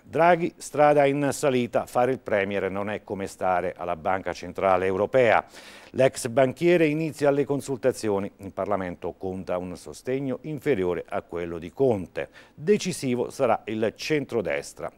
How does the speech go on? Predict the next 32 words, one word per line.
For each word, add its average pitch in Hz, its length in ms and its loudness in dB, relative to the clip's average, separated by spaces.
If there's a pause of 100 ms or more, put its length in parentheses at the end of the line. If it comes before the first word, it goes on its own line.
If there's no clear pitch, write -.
(120)
Forza - 360 -12
Italia 98 360 -4
ci 104 140 -12
sta, 107 380 2 (120)
Meloni 170 460 -2
no, 139 340 2
Salvini 101 600 -6
non 117 220 -6
vuole 82 380 -6
che 104 220 -6
duri 90 340 -8
due 87 200 -2
anni. 71 400 0 (420)
Movimento, 87 420 -6 (160)
eh, 76 340 -6
cinque 90 260 -6
Stelle, 120 440 -2
aggiunge 78 380 -6
Libero, 127 460 0
non 151 320 0
è 160 100 0
più, 131 320 -2
tra 101 120 -6
virgolette, 113 500 -2
costruttore. 92 920 -2 (320)
Grillo 196 640 2
ordina 110 520 0
di 104 240 -2
boicottare 104 1080 2
il 143 160 -6
nuovo 78 480 -4
governo. 82 840 -2